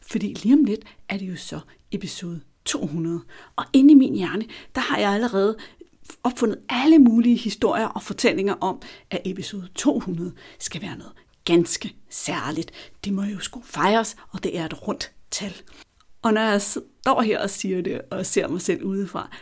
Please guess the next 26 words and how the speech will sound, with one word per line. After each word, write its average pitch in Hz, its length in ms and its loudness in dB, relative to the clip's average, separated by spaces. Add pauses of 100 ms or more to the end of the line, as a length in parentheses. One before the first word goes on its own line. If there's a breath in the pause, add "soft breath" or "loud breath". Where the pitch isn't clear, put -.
så - 160 -10
kan 208 200 -6
jeg 185 60 -2
jo 175 100 -4
godt 180 200 -2
se, - 260 -8 (160)
hvor 269 240 0
typisk 208 480 -2
et 202 100 -6
eksempel - 600 -6
det 113 160 -2
er 185 200 -2 (120)
på, - 260 -2 (680 loud breath)
hvordan 196 560 0 (120)
vores 202 320 0
hjerne 185 460 -2 (420 loud breath)
fortæller 220 440 -4
os 202 120 -4
historier, 277 520 -4 (220 loud breath)
som 208 260 -2
vi 226 40 -4
kan 208 200 -6 (280 loud breath)
blive 208 180 -2
helt 214 440 -2 (720 loud breath)
grebet 240 600 2
af 190 300 -2